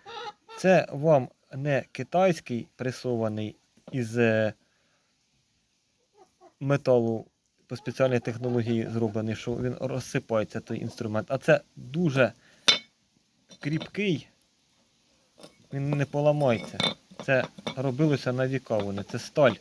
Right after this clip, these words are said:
це закалена сталь із залізнорудного, залізнорудної сировини. Такі ключі будуть сторіччями лежати.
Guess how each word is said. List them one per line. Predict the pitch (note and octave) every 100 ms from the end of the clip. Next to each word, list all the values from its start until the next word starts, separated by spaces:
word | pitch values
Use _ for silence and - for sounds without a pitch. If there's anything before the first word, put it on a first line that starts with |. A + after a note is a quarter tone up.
| - -
це | - A2+ A#2
закалена | C3 B2+ - D3+ C#3 B2+ B2
сталь | - B2 G2 - _ _ _ - - - -
із | C3 -
залізнорудного, | B2+ C3+ D3+ C3 C3+ C#3 B2+ B2 B2 A#2 _ _ - - _ - - - - - - _ - _ _ _
залізнорудної | A#2+ A#2 C3+ C#3 C#3+ D3 C3+ C3
сировини. | - C3+ C3+ B2 G#2+ F#2+ - _ - _ _ _ _ _ _ _ _ _ C5 _ _ _ _ - _ _ -
Такі | - C#3+ F#3 E3+ - _ _ _ _
ключі | C#3+ D#3 - B3 F3 -
будуть | C3 D#3+ E3+ - _ _ _ _ -
сторіччями | - D#3 D#3 - - A2 A#2
лежати. | A#2 A#2 E3 F3+ -